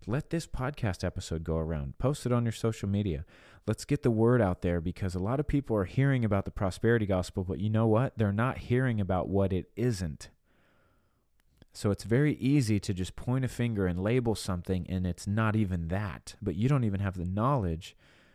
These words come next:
That's why we need to share this with the world. So please share it. Tag me in it on social media. Make sure you give us a like, a rating, a review.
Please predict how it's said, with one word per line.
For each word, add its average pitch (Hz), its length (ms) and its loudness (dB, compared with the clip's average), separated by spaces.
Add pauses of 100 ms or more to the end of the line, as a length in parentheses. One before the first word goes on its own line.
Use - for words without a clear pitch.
(240)
That's 101 200 0
why 98 200 2
we 92 120 2
need 92 340 2
to 85 300 0
share 90 360 0
this 76 260 -4
with 82 120 -4
the 73 80 -6
world. 71 300 -4 (300)
So 76 200 -6
please 120 580 -2
share 95 340 -2
it. - 140 -8 (560)
Tag 107 260 0
me 98 160 2
in 85 100 0
it 80 120 -2
on 80 140 -2
social 87 340 -4
media. 76 440 -4
Make 98 160 -2
sure - 160 -2
you 98 120 2
give 95 220 0
us - 140 -4
a 85 40 -4
like, 87 360 -2
a 80 60 -4
rating, 90 380 0
a 82 60 -4
review. 90 540 2